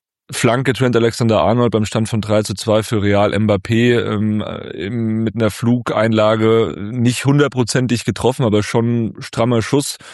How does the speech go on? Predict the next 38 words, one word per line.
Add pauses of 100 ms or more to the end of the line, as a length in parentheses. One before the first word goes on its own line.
(140)
und
Neuer
hält
den,
ne?
Und
wenn
das
Ding
irgendwie
durchgeht
und
es
steht
vier
zwei,
dann
ist
das (380)
Thema
vielleicht
sogar,
sogar
durch
und,
äh,
die
Bayern
scheiden
aus.
Also
wir
reden
immer
über
die
Fehler,
aber